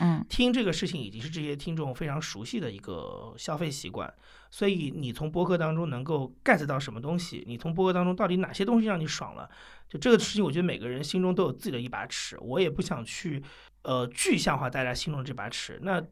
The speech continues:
Speaker 2: 既然聊企业播客，我觉得很好的一点是大家可以在商言商，<laughs> 我就直接说从渠道的角度来讲，就是说商业逻辑。因为
Speaker 1: 嗯。
Speaker 2: 前面我们提到说它现在是蓝海嘛，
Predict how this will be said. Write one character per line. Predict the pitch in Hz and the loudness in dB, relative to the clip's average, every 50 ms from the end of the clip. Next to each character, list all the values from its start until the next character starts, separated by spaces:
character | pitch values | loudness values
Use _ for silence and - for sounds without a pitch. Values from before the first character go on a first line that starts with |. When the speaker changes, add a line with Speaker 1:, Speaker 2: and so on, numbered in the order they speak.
| - - | -16 -16
Speaker 2:
既 | - - - | -6 2 6
然 | 247 208 208 | 6 8 8
聊 | 185 143 131 175 | 8 6 6 4
企 | 175 - - - 131 | 4 2 2 4 4
业 | 156 | 4
播 | 165 - 175 | 4 6 4
客， | 170 - - | 4 4 2
我 | 147 117 | 0 0
觉 | 127 | 0
得 | 131 156 | 0 0
很 | - - 123 139 | 0 0 -2 -2
好 | 113 - 101 85 | -2 -2 -2 -4
的 | 107 120 | -6 -8
一 | 131 147 156 | -8 -8 -6
点 | 147 143 117 104 | -6 -6 -6 -6
是 | 107 - - 156 | -6 -6 -6 -2
大 | 143 - 175 | 2 4 4
家 | 160 165 | 6 6
可 | 175 175 | 4 4
以 | 175 | 2
在 | 165 170 156 | 2 2 0
商 | 151 - 160 | 0 0 -2
言 | 156 120 104 | -2 -2 0
商， | 123 - - 147 131 139 | 0 0 0 0 -2 -4
<laughs> | - | -2
我 | - 160 | 2 4
就 | 180 | 4
直 | - - 175 | 4 4 4
接 | 165 190 208 | 4 6 6
说 | 202 202 - 214 208 208 | 6 6 6 6 4 4
从 | 208 - - 175 180 202 226 220 | 2 0 0 2 2 2 2 0
渠 | - - - 131 | -2 -2 4 8
道 | 220 277 294 | 10 10 10
的 | 226 156 | 8 6
角 | - - 117 92 | 2 0 -2 -4
度 | 95 113 | -4 -6
来 | 101 82 - | -6 -8 -8
讲， | 113 - - - - | -10 -12 -14 -16 -14
就 | - 131 | -12 -10
是 | 131 151 139 | -8 -8 -6
说 | - 165 | -4 -4
商 | 156 - 196 233 | -2 0 0 0
业 | 277 247 | 0 0
逻 | 143 120 - - | -2 -2 -6 -10
辑。 | - - - | -12 -8 0
因 | - 220 | 2 4
为 | 247 240 247 | 4 4 6
Speaker 1:
嗯。 | 185 180 170 151 | 6 4 4 4
Speaker 2:
前 | - - - 180 | 0 0 2 4
面 | 214 262 247 | 6 8 8
我 | 202 | 6
们 | 160 135 139 147 | 6 2 -2 -4
提 | 147 - 135 | -4 -2 0
到 | 160 180 175 | 2 4 4
说 | 170 175 185 175 | 4 4 2 0
它 | - - 185 180 | 0 0 -2 0
现 | 180 - 190 170 | 0 0 -2 0
在 | 156 165 156 147 | -2 -2 -2 -2
是 | 135 - - 156 | -2 -4 -4 -4
蓝 | 131 117 110 107 | -6 -8 -8 -10
海 | - - - 92 | -8 -8 -6 -6
嘛， | 73 - | -6 -6